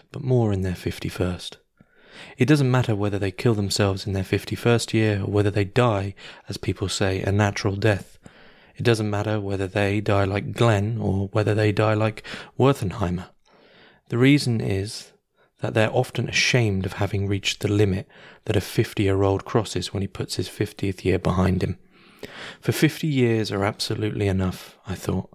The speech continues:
We become contemptible when we go past fifty and are still living, continue our existence. We're border-crossing weaklings, I thought,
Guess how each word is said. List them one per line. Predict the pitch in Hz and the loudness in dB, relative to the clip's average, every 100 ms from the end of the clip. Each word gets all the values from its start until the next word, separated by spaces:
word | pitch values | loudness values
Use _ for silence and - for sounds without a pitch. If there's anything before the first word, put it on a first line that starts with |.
| _ - - - - - | _ -20 -20 -20 -20 -4
We | 127 | 0
become | 120 - 139 131 120 | 2 4 4 4 0
contemptible | - 113 147 147 - - 92 92 | 0 0 2 0 -2 -6 -6 -4
when | 101 101 | -4 -2
we | |
go | 98 101 | -2 -2
past | - 95 92 | -2 -6 -4
fifty | - 104 - 98 - - - - | -6 -6 -4 -6 -8 -16 -20 -4
and | 101 98 | 0 2
are | |
still | 95 - 98 | 0 0 -2
living, | 98 95 98 95 - _ _ _ _ | -2 -2 -4 -6 -10 _ _ _ _
continue | - 104 - 104 98 | -4 -2 2 4 4
our | 98 95 | 2 2
existence. | 98 - - - 101 - - _ _ _ _ - - - - | 0 -2 -4 -4 -8 -8 -14 _ _ _ _ -20 -18 -18 0
We're | 120 | 2
border-crossing | 110 110 131 135 123 - 113 - 104 101 | 2 4 6 6 2 -2 -8 -6 -8 -6
weaklings, | 113 113 - 92 90 87 | -6 -8 -8 -8 -8 -6
I | 92 | -8
thought, | - 92 95 | -6 -8 -8